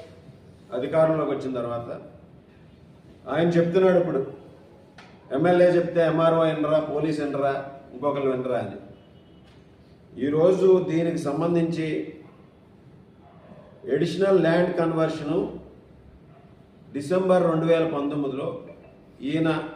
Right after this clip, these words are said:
శాసనసభ్యునిగా ఎన్నికైన తర్వాత ల్యాండ్ కన్వర్షన్‌కి అప్లై చేయడం జరిగింది. ల్యాండ్ కన్వర్షన్ అయిపోయింది. ల్యాండ్ కన్వర్షన్ ఎవరు చేస్తారు? ఎంఆర్ఓ గారు చేస్తారు. తర్వాత అదే ల్యాండ్ కన్వర్షన్ ఆర్డీఓ కూడా, ఆర్డీఓ దగ్గరికి వెళ్తుంది.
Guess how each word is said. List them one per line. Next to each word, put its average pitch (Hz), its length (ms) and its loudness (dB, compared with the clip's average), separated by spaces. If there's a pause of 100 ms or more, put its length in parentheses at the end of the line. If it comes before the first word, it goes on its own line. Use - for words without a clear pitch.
(140)
శాసనసభ్యునిగా 147 720 -4
ఎన్నికైన 135 400 -2
తర్వాత 120 360 -8 (840)
ల్యాండ్ 151 360 -2
కన్వర్షన్‌కి 143 800 -6
అప్లై 139 280 -4
చేయడం 131 300 -4
జరిగింది. 127 320 -6
ల్యాండ్ 135 300 -4
కన్వర్షన్ 131 340 -10
అయిపోయింది. 113 420 -10 (1300)
ల్యాండ్ 185 320 0
కన్వర్షన్ 185 380 4
ఎవరు 170 220 2
చేస్తారు? 165 460 0
ఎంఆర్ఓ 147 360 0
గారు 127 160 -2
చేస్తారు. 98 380 -10 (1800)
తర్వాత 190 420 4
అదే 190 260 6 (640)
ల్యాండ్ 165 300 -2
కన్వర్షన్ 165 380 0
ఆర్డీఓ 160 440 2
కూడా, 160 420 -4 (100)
ఆర్డీఓ 151 300 -2
దగ్గరికి 139 300 -4
వెళ్తుంది. 107 440 -10